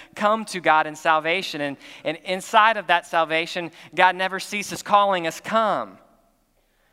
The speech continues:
Come to me. Come to me for life." Go back and look at verse one. "Come, everyone who is thirsty." The reality is, in each and every one of us, there is a longing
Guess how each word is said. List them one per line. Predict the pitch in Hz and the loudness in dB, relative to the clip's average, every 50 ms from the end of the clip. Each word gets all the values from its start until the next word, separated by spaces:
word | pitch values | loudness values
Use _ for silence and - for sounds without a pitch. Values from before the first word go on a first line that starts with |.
| _ _ _ _ _ _ _ _ _ _ _ | _ _ _ _ _ _ _ _ _ _ _
Come | - - 202 190 196 208 196 | 0 2 2 2 0 -2 -6
to | - 208 | -8 -6
me. | 202 208 226 233 233 208 170 131 113 113 101 - - _ _ _ _ _ _ _ _ - - _ _ | -4 -4 -2 -2 -4 -4 -6 -6 -8 -12 -16 -20 -20 _ _ _ _ _ _ _ _ -20 -20 _ _
Come | - 220 185 185 180 | -2 -2 -2 -2 -4
to | - 202 | -6 -8
me | 190 190 202 208 214 214 202 | -6 -6 -4 -4 -4 -6 -6
for | - - 180 | -6 -4 -2
life." | 175 175 190 208 220 202 180 151 139 - - | 2 4 4 4 4 4 2 -2 -4 -8 -10
Go | 190 190 | -8 -4
back | 185 190 180 170 - | -2 -2 -2 -2 -6
and | 175 170 | -6 -6
look | 180 190 185 - | -6 -6 -6 -6
at | 170 147 | -10 -8
verse | 151 160 160 156 - - | -6 -6 -6 -6 -8 -8
one. | 170 190 202 202 202 175 147 127 - - - - - _ | -4 -2 -2 0 -2 -2 -6 -8 -12 -18 -20 -20 -20 _
"Come, | - 202 214 214 202 196 | -4 0 0 0 0 -2
everyone | - 185 196 190 214 214 202 196 185 175 | -2 -2 -2 -2 -2 -2 -2 0 -2 -2
who | 175 180 165 | -2 -6 -6
is | 160 151 - | -6 -8 -8
thirsty." | - - 208 214 214 - - - - 180 151 131 120 117 117 - _ _ _ _ _ _ _ _ _ _ _ _ _ _ _ | -6 -4 -2 -2 -2 -4 -8 -10 -10 -10 -10 -10 -12 -14 -20 -20 _ _ _ _ _ _ _ _ _ _ _ _ _ _ _
The | 156 165 | -4 0
reality | 190 196 202 208 214 214 208 196 190 202 | 4 6 6 8 6 6 2 0 -4 -4
is, | 214 208 196 175 175 | -4 -4 -4 -4 -4
in | 185 | -6
each | 190 202 196 - - | -6 -6 -6 -4 0
and | 196 | 0
every | 190 185 165 170 170 | 0 0 0 -2 -4
one | 165 180 196 208 | 0 0 2 2
of | 202 175 160 | 0 0 0
us, | 165 160 - | -2 -4 -4
there | - 185 196 208 | -4 -2 -2 0
is | 202 185 147 165 | -2 -2 -4 -4
a | 156 151 | -4 -4
longing | 151 160 175 190 196 208 214 202 180 156 135 117 110 107 107 | -4 -4 -2 0 0 0 0 -2 -4 -6 -8 -10 -12 -16 -20